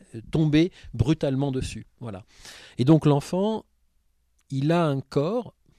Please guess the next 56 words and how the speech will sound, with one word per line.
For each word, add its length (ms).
l'enfant 400
qui 100
est 100
en 60
train 160
de 40
devenir 280
un 80
adolescent, 500
qui 60
est 100
un 80
adolescent 480
dans 140
son, 320
dans 140
son 200
corps, 280
mais 100
un 100
enfant 240
dans 80
sa 160
tête. 400
D'accord ? 340
Voilà. 200
Il 120
a 80
un 100
corps 240
d'adulte, 540
mais 80
avec 280
une 180
tête 160
de 100
nourrisson. 460
C'est 160
pas 180
très, 420
voilà. 240
Hein, 80
on 80
voit 140
bien 160
ce 40
que 120
c'est. 160
En 80
sixième, 480
on 180
a, 200
hein, 160
on 220
a 140
des, 240